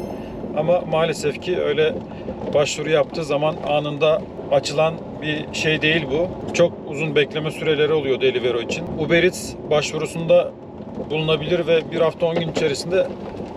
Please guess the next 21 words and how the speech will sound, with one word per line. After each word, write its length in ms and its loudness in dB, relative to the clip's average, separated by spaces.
açılabilir. 520 2
Onda 240 2
sıkıntı 420 -4
yok 140 2
ama 240 0
Deliveroo 360 6
hesaplarında 580 0
maalesef 520 2
uzun 320 0
bekleme 380 2
süreçleri 520 -2
var. 140 4
Altı 300 4
ayda 220 2
bekleyebilirsiniz, 920 -2
bir 100 -4
yılda 300 0
bekleyebilirsiniz, 960 -2
iki 160 -4
yılda 240 2
bekleyebilirsiniz, 920 -2